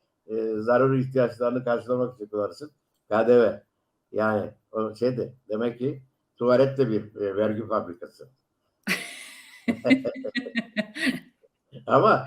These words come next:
o tuvalette harcadığın, e, e, şeyin, e, harcadığın su, sa-, harcadığın su üzerine diyorsun. Şimdi hiç kimsenin aklına gelmez mesela.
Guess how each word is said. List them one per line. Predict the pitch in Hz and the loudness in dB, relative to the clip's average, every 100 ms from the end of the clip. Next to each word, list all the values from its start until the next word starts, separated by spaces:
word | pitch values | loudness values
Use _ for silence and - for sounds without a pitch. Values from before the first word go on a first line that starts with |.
| - | -6
o | - 131 | -2 0
tuvalette | 135 143 143 147 135 | 4 6 6 4 4
harcadığın, | 147 139 131 139 139 156 135 - _ - - | 6 6 6 4 4 2 0 -10 _ -20 -4
e, | 113 117 113 104 - _ _ _ | 0 0 0 -4 -8 _ _ _
e, | - 110 107 | -10 -8 -6
şeyin, | 120 143 202 - _ _ _ _ | 0 2 0 -4 _ _ _ _
e, | 98 101 101 101 98 92 87 98 92 87 - | -10 -8 -6 -6 -8 -10 -10 -10 -12 -14 -16
harcadığın | - 110 110 123 127 139 135 | -6 -4 -2 0 2 2 0
su, | - - - - | -4 -20 -12 -4
sa-, | 113 104 | -4 -4
harcadığın | 113 113 120 131 120 165 208 - _ _ _ | -4 -4 -2 -2 -2 -2 -4 -6 _ _ _
su | - 240 | 2 4
üzerine | 190 135 110 98 87 | 6 4 4 -2 -6
diyorsun. | 90 78 82 _ _ _ _ _ | -8 -10 -14 _ _ _ _ _
Şimdi | _ 160 180 165 | _ -4 -2 -4
hiç | 220 | -4
kimsenin | 220 160 170 | -6 -2 0
aklına | 170 143 135 156 | 0 -2 -2 0
gelmez | 170 165 160 139 | 2 2 2 0
mesela. | 104 87 85 82 | -2 -4 -6 -10